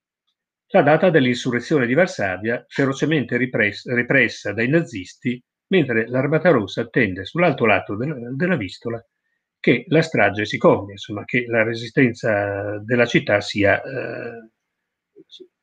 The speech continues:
mm, dis-, sterminata. Ecco, quell'evento rivela davvero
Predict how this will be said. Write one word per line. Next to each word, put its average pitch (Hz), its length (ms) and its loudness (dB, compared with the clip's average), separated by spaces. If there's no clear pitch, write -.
mm, 127 400 -8
dis-, 131 300 -2
sterminata. 110 640 2
Ecco, 196 280 8
quell'evento 196 520 8
rivela 156 300 6
davvero 143 600 4